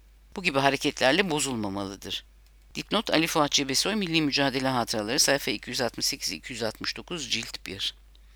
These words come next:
Pico'nun kartvizitinde görevi gerçi Fransa'nın Suriye ve Ermenistan mümessili olarak yazılıydı. Ama o artık Ermenistan'dan bahsetmiyordu. O, gelecekteki Fransa ve müstakil Türkiye'nin dostluğu için uğraşıyordu. Ama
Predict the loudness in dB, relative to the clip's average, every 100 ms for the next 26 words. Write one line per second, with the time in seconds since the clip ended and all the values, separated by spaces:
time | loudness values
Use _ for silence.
0 | -20 -6 -2 4 6 8 8 8 4 0
1 | 2 2 4 2 2 4 4 4 6 8
2 | 8 6 4 4 6 6 6 4 0 -2
3 | 4 6 8 12 12 10 6 4 6 4
4 | 2 4 4 4 0 -2 0 0 -2 -4
5 | -2 -4 -4 -6 -8 -14 -20 -20 4 6
6 | 8 8 8 6 4 4 6 6 4 4
7 | 4 4 4 4 2 0 -2 -4 -4 -4
8 | -6 -8 -12 -18 -20 -20 -12 -2 0 -2
9 | -12 -18 -2 0 4 4 4 0 2 6
10 | 6 6 2 2 2 0 -2 -4 -6 -4
11 | -2 0 0 -2 -2 -2 0 0 0 -2
12 | 0 0 0 -4 -6 -10 -14 -18 -20 -20
13 | 2 4 6 2